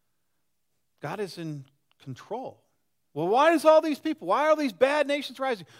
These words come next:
Why is all this? Listen, because we're, God wants to get your attention.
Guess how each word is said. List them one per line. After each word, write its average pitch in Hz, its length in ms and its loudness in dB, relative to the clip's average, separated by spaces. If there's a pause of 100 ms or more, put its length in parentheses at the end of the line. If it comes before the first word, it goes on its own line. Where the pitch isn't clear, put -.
Why 311 300 2
is 294 80 0
all 311 160 2
this? - 140 -8 (200)
Listen, 240 180 -12
because 135 340 -10
we're, 120 220 -16 (140)
God 117 200 -14
wants 117 180 -18
to 123 40 -20
get 139 200 -12
your 185 60 -16
attention. 190 380 -20